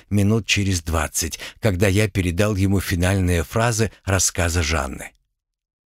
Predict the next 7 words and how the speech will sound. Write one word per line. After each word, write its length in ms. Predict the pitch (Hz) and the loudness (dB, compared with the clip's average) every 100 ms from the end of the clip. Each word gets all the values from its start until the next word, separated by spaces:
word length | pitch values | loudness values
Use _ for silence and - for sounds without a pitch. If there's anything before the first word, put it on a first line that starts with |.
| _ | _
«Не 380 | 76 78 87 98 | -8 -4 -2 0
люблю 380 | 101 101 107 131 | 0 -2 0 0
я 180 | 127 110 | 0 0
сидеть 640 | - 107 98 117 - - - | -2 -2 -2 -2 -4 -8 -4
на 140 | 107 | -4
пороховой 680 | - 113 104 - 101 98 110 | -2 -2 -2 -2 -4 0 -2
бочке, 680 | 95 110 95 - - - | -2 -4 -2 -2 -4 -8